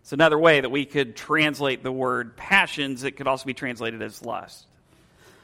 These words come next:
The lust of the flesh, sexual temptation, sexual immorality, things that Paul lists in a few places. Or the lust of the eyes, trying to find pleasures in everything that we can see, being captivated by the look of something without knowing its real value.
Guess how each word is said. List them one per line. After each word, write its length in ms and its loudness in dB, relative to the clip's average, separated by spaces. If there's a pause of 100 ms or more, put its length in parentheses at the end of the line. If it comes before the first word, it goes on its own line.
(800)
The 80 -10
lust 360 2
of 60 -10
the 80 -10
flesh, 640 0
sexual 460 -8
temptation, 680 -10
sexual 400 -10
immorality, 480 -8
things 300 -10
that 120 -14
Paul 220 -2
lists 260 -8
in 100 -12
a 20 -12
few 180 -10
places. 680 -16 (340)
Or 80 -6
the 80 2
lust 280 0
of 80 -4
the 140 -4
eyes, 600 -8 (600)
trying 180 4
to 40 0
find 180 4
pleasures 440 2
in 140 -6
everything 460 0
that 100 0
we 140 -4
can 160 -8
see, 560 -12 (500)
being 160 0
captivated 680 0
by 100 2
the 100 -6
look 300 0
of 100 -8
something 300 -4
without 300 -2
knowing 360 -2
its 200 -10
real 300 -4
value. 600 -10